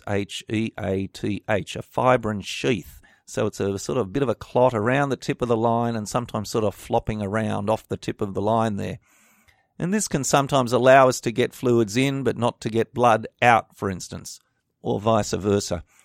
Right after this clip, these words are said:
It all varies. Now, in this situation, there is a procedure that can be used sometimes,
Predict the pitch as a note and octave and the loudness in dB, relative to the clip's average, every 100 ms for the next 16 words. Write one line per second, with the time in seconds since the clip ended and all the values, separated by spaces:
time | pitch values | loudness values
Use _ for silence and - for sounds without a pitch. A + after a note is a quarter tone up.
0 | _ A#2 B2 G#2 F#2+ G#2 G2+ G2 - - | _ -2 0 0 0 0 0 -4 -10 -18
1 | _ _ _ _ - _ _ - D3+ E3 | _ _ _ _ -20 _ _ -6 -4 -4
2 | A3+ - - - C3+ C3 - B2 B2 D#3+ | -4 -4 -4 0 4 4 4 -2 0 0
3 | F#3+ - A2 - - C#3 A#2 A#2 A2 - | 0 -2 -4 -4 0 0 0 -2 -4 -6
4 | - D3+ C#3+ B2 A2+ A2 G#2 - B2 A#2+ | -4 -2 0 0 0 0 -2 -2 -4 -4
5 | F2+ F#2+ G#2 - | -6 -6 -6 -8